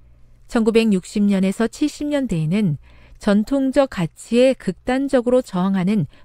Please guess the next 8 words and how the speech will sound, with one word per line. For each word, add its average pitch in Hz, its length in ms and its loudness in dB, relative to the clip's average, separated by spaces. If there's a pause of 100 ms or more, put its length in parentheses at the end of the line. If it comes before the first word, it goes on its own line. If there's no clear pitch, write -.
반체제 233 720 2
문화가 160 480 -4
성행했다. 240 680 -6 (1400)
당대의 269 500 4
문화의 247 460 2
환멸을 285 480 0
느끼고 151 580 -4 (220)
특히 180 480 -2